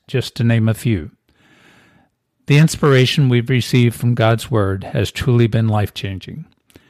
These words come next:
In this podcast, we'll cover many of the highlights from our book we just published, including the beginning of our journey of faith with our salvation from sin and our broken world.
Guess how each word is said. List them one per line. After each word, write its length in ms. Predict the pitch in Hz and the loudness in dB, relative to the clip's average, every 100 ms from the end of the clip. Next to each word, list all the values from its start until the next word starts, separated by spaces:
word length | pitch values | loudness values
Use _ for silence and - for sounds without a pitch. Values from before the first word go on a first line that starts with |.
| _ _ _ _ _ - | _ _ _ _ _ 0
In 160 | 143 | 4
this 120 | 170 - | 4 2
podcast, 680 | - 123 117 110 104 - - | 0 0 2 0 0 -4 -6
we'll 100 | 123 | -6
cover 320 | - 127 123 | -4 -2 0
many 540 | 117 123 127 135 143 - _ | 2 2 2 2 0 -6 _
of 100 | 139 | -8
the 80 | 123 | -4
highlights 460 | 117 127 120 123 - | -2 0 2 0 -2
from 180 | - 135 | -2 0
our 140 | 135 | 0
book 340 | 123 98 - | -2 -6 -4
we 80 | 127 | -4
just 300 | 107 117 - | -2 -2 -4
published, 560 | - 104 101 98 - - - | -6 -4 -4 -8 -10 -18 -6
including 520 | 135 - 139 139 139 | -4 0 2 6 4
the 60 | 127 | 4
beginning 520 | 123 127 143 151 156 | 0 2 4 6 6
of 160 | 143 | 4
our 80 | 135 | 0
journey 360 | 123 131 123 123 | 2 2 2 0
of 140 | 107 | -2
faith 440 | - 117 110 110 _ _ _ _ _ _ - | -4 -4 -4 -6 _ _ _ _ _ _ -4
with 160 | 127 | 0
our 120 | 123 | 2
salvation 680 | 110 123 123 135 139 - 143 | 2 2 2 2 0 0 0
from 220 | - 131 | 0 -2
sin 420 | 123 - 117 117 - | 0 2 2 2 -2
and 120 | - | -4
our 160 | 123 117 | -2 -2
broken 400 | 120 113 120 113 | 0 2 2 2
world. 460 | 101 95 92 - | 0 -2 -4 -8